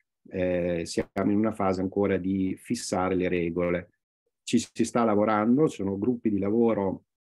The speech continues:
eh, attivi, e vedrete che a breve, eh, questo aspetto anche di certificazione sarà, sarà in qualche maniera risolto. L'ultimo punto che mi sento di evidenziare è che è una rivoluzione che,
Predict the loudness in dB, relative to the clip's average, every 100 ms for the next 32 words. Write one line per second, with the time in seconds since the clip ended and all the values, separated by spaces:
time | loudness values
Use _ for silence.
0 | _ -4 -4 -4 -8 -2 0 2 4 4
1 | 4 0 -4 -2 0 0 0 -8 -4 -2
2 | -2 -2 0 2 2 2 0 0 -4 _
3 | -10 -6 -2 -2 -2 -4 -6 _ _ _
4 | 0 0 0 0 -2 0 -2 -2 -2 -6
5 | -4 -6 -4 -4 -2 -4 -2 -2 -2 -4
6 | -2 -2 -2 -6 _ -10 -4 -2 -2 -4
7 | -2 0 0 0 -2 -4 -6 -6 -6 -8
8 | -14 -16 _ _ _ _ _ _ 6 6
9 | 8 6 6 6 6 4 2 2 2 2
10 | 2 0 0 0 0 0 0 0 -2 0
11 | -2 -4 -2 -2 -2 -6 -4 0 2 4
12 | 4 4 0 0 0 0 -2 -2 0 0
13 | -4